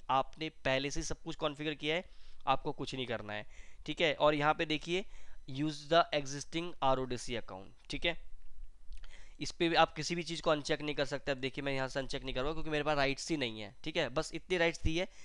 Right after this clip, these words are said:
कि मैं इसकी इंस्टॉलेशन को परफॉर्म कर सकूँ, ठीक है। और यहाँ पे डिफ़ॉल्ट साइट, यहाँ पे भी मैं कुछ चेंजेस नहीं कर सकता। अभी साइट एंड सर्विसेज के बारे में हमें कुछ डिस्कस किया नहीं, तो अब यहाँ पे आप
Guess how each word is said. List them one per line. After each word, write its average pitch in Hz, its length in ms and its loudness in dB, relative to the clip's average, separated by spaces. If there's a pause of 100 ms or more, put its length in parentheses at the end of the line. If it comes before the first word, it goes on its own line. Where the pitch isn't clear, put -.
(140)
कि 160 80 -2
मैं 156 100 2
इसकी 160 180 -2
इंस्टॉलेशन 147 400 -4
को 151 100 -4
परफॉर्म 120 320 -2
कर 107 140 -8
सकूँ, 104 400 -12
ठीक 143 140 -6
है। 165 80 0 (840)
और 139 280 10
यहाँ 156 320 4
पे 190 100 6 (220)
डिफ़ॉल्ट 143 440 4
साइट, 160 260 4 (100)
यहाँ 127 160 2
पे 139 80 0
भी 135 60 -4
मैं 143 100 -2
कुछ 143 140 -4
चेंजेस 143 280 -2
नहीं 143 120 -4
कर 139 80 -2
सकता। 135 280 -4 (220)
अभी 117 160 -2
साइट 123 240 -2
एंड 131 100 -4
सर्विसेज 131 340 -6
के 139 100 -4
बारे 131 180 0
में 131 60 -4
हमें 131 100 -4
कुछ 127 120 -6
डिस्कस 120 400 -8
किया 135 180 -4
नहीं, 143 100 -8
तो 151 60 0
अब 139 120 2
यहाँ 131 160 2
पे 151 120 -2
आप 147 60 -2